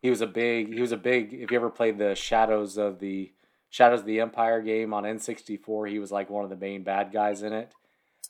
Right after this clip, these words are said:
But he was the exact same droid model. So, um, one of the theories is we're gonna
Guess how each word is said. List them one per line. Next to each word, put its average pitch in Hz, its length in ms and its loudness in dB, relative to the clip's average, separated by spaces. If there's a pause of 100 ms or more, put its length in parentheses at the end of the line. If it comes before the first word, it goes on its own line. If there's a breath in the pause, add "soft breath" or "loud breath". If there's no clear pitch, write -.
But 117 160 -2
he 139 80 2
was 123 80 0
the 113 80 -2
exact 113 340 4
same 107 180 -6
droid 107 280 -4
model. 90 420 -10 (440)
So, 101 380 -2
um, 104 360 -2 (320)
one 117 260 0
of 104 120 -4
the 104 180 0
theories 107 480 -2
is 98 280 -8
we're 104 140 -8
gonna 107 200 4